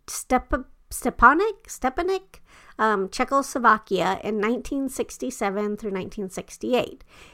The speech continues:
Any importance which might be attached to their cases were diminished by subsequent developments. The Rice subject refused to undergo any further tests under stricter conditions.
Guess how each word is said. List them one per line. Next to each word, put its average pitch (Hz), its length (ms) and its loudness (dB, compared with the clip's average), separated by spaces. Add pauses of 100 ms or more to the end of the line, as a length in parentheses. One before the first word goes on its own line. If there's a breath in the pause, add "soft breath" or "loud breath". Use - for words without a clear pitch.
(200 loud breath)
Any 320 340 4
importance 240 800 2
which 196 220 -4
might 233 280 2
be 277 140 -2
attached - 560 0
to 220 100 -4
their 185 260 -4
cases 233 800 -2 (340 loud breath)
were 247 140 8
diminished 269 800 -2
by 202 280 4
subsequent - 800 -6
developments. - 800 -2 (600 soft breath)
The 240 160 4
Rice 294 360 6
subject 233 680 0
refused 269 580 0
to - 80 -4
undergo 240 680 2
any 262 260 -2
further 277 360 -2
tests - 480 -4
under 208 320 -2
stricter 247 520 -6
conditions. - 840 -6